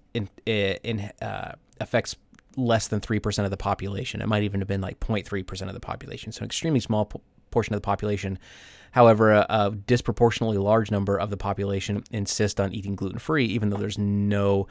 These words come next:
medical reason to not eat gluten unless you have celiac disease. Uh,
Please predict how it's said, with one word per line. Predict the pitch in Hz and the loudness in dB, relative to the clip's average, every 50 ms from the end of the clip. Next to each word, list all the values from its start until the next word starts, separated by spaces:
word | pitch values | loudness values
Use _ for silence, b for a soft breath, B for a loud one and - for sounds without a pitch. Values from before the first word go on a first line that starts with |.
| b b b b b b b b | b b b b b b b b
medical | b 110 101 101 101 101 104 98 - - 98 98 | b 0 2 4 4 4 4 2 0 -2 -4 -2
reason | 95 107 107 98 95 95 104 98 104 | -2 0 0 -2 0 0 -2 -2 -2
to | - - - 95 95 98 101 | -2 -4 -4 -4 -4 -4 -2
not | 98 98 101 98 - - | -2 0 0 0 -2 -2
eat | 110 107 131 | -6 -10 -6
gluten | - 123 131 123 107 107 | -2 0 0 0 0 -2
unless | 107 101 98 98 - - | -2 -2 -4 -4 -6 -6
you | 104 | -6
have | 101 95 | -6 -6
celiac | - - - 160 123 156 - - | -6 -4 -4 -4 -4 -4 -6 -6
disease. | - 107 95 98 - 90 - - - B B B B B B B B | -8 -10 -10 -8 -10 -10 -10 -12 -14 B B B B B B B B
Uh, | - 104 104 104 104 104 | 0 2 4 6 6 4